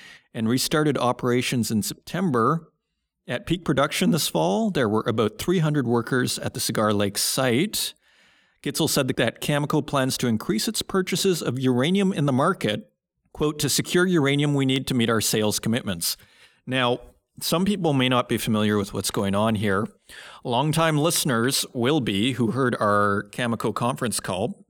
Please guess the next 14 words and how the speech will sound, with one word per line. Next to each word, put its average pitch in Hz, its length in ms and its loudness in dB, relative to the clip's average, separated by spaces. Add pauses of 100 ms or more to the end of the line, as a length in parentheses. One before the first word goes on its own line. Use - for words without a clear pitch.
(120)
from 107 240 -4
way 107 140 0
back. 98 400 -4 (340)
And 113 100 -6
what 117 140 -2
Cameco 175 500 0
is 131 160 2
doing 135 680 0 (480)
is 107 200 -4
they 123 160 0
are 147 160 2
actually 127 500 0 (460)
buying 135 460 0
uranium 120 500 2